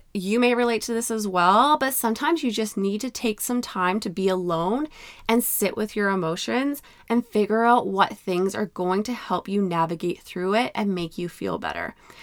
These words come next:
So I really hope that the ones that I shared are helpful for you, but there's definitely other things you can do as well. But like I said, sometimes even just being alone to recharge can make a world of difference. Or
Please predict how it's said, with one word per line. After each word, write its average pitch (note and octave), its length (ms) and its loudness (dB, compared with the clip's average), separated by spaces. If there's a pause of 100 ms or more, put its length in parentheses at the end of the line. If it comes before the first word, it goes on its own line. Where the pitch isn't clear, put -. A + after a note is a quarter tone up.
(120)
So A#3+ 200 6
I A#3 60 12
really B3 420 2
hope B3 300 0
that - 120 -6
the G#3+ 100 0
ones G3 260 0
that F#3+ 100 -2
I F#3+ 80 0
shared F#3+ 320 -4
are F#3+ 140 0
helpful G3 480 -4
for C#4 120 -10
you, C#4+ 340 -2 (300)
but - 80 -6
there's C#4 240 0
definitely A3 640 2
other G#3 260 0
things F#3+ 320 -2
you F#3 80 -4
can F3+ 200 -4
do F3 200 -2
as F3+ 180 -6
well. A3 440 4 (640)
But A3 120 4
like A#3+ 160 4
I C4 100 2
said, G3 260 0
sometimes B3 420 0
even G#3+ 260 0
just G#3 200 -4
being G3 320 0
alone F3+ 400 -2
to G#3 160 -6
recharge F#3+ 720 -2 (100)
can B3 240 2
make F#3+ 200 0
a G3+ 80 -2
world F3+ 340 -2
of F3+ 160 -6
difference. - 720 -8
Or G3+ 340 2